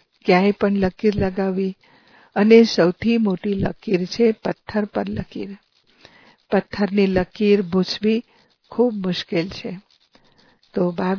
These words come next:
દાદા જુએ છે કે ઘણીવાર બાળકો પોતાના જ મનમાં પથ્થરની લકીરની જેમ પાક્કી લકીર લગાવી દે છે, જે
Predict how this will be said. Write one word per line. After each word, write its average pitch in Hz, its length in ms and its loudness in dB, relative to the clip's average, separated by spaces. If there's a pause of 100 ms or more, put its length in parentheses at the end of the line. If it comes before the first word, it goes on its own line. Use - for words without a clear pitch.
દાદા 202 340 2
જુએ 214 400 2
છે 190 340 -6 (560)
કે 208 100 0
ઘણીવાર 220 600 6
બાળકો 202 680 -2 (420)
પોતાના 226 560 0
જ 220 140 -8 (540)
મનમાં 202 680 0
પથ્થરની 214 680 -2
લકીરની 196 600 -2
જેમ 190 360 0 (460)
પાક્કી 208 480 -2
લકીર 180 500 -2
લગાવી 190 500 0
દે 190 180 -4
છે, 202 320 -10 (1400)
જે 214 420 8